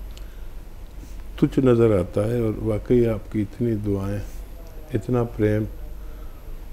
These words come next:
हम लोग कैसे उसको सहन कर सकेंगे? हम लोग इस लायक नहीं हैं। आपकी दुआ सर आँखों पर, और बहुत शुक्रिया हमें, हमारे साथ जुड़ने के लिए।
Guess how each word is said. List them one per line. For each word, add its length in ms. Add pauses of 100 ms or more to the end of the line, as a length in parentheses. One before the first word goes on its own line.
(100)
हम 300
लोग 200
कैसे 360 (1120)
उसको 240
सहन 380
कर 180
सकेंगे? 540 (580)
हम 120
लोग 160
इस 160
लायक 340
नहीं 180
हैं। 180 (960)
आपकी 300
दुआ 240
सर 260
आँखों 340
पर, 260
और 160 (840)
बहुत 240
शुक्रिया 460
हमें, 240 (300)
हमारे 240
साथ 220
जुड़ने 360
के 160
लिए। 220